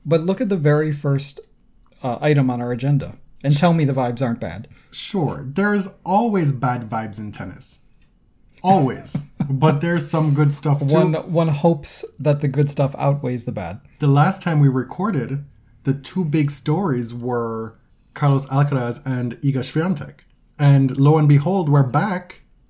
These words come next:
Speaker 2: and those two remain squarely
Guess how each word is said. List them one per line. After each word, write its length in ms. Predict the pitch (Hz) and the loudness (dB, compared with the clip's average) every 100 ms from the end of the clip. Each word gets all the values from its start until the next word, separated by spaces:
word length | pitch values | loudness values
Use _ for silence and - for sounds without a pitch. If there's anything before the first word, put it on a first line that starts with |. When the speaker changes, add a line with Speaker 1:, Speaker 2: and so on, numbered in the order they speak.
| _ | _
Speaker 2:
and 280 | 147 147 143 | 4 6 6
those 320 | 151 151 143 | 4 2 -2
two 520 | - 175 156 151 139 - _ _ | -6 -2 0 0 0 -4 _ _
remain 760 | 131 151 151 151 185 160 123 127 | 2 6 6 4 2 2 0 -2
squarely 760 | - - 151 196 254 185 123 | -6 -4 -2 0 2 2 0